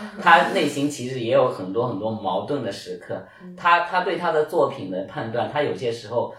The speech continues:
Speaker 2: 自己也，也，也会陷入一种犹豫徘徊的状-，状态。
Speaker 1: 嗯。
Speaker 2: 那，呃，那，而且，而且里头他的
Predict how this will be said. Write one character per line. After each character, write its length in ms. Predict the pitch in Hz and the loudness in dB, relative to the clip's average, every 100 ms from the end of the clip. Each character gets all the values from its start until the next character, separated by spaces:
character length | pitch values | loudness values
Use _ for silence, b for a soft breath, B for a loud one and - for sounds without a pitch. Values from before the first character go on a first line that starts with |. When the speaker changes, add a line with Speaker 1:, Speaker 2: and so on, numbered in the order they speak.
| B | B
Speaker 2:
自 220 | - - | -12 -12
己 320 | - 107 - - | -8 -10 -10 -14
也， 400 | - 104 95 - | -10 -6 -6 -6
也， 220 | 110 - | -6 -6
也 120 | 107 107 | -6 -4
会 160 | 147 | -4
陷 340 | 135 151 131 120 | -2 -4 -2 -4
入 140 | 110 | -6
一 140 | 113 | -8
种 360 | 113 95 180 - _ _ _ | -6 -6 -8 -14 _ _ _
犹 220 | 101 110 | -6 -2
豫 120 | 139 | -2
徘 200 | 131 - 110 | -4 -6 -4
徊 140 | 107 | -4
的 100 | 95 | -6
状-， 300 | - 110 - _ _ | -6 -8 -8 _ _
状 220 | - 92 | -10 -10
态。 240 | - - - - | -12 -14 -20 -20
Speaker 1:
嗯。 60 | - - | -20 -14
Speaker 2:
那， 280 | 139 - - | -2 -2 -2
呃， 260 | - - - | -8 -10 -6
那， 100 | 143 139 139 - | -2 -2 -2 -4
而 220 | 151 120 | 0 0
且， 220 | 143 110 | 0 0
而 120 | - | 0
且 120 | - 127 | 2 0
里 160 | 117 | 0
头 160 | 110 113 | -4 -2
他 140 | 131 | -2
的 140 | 123 | -2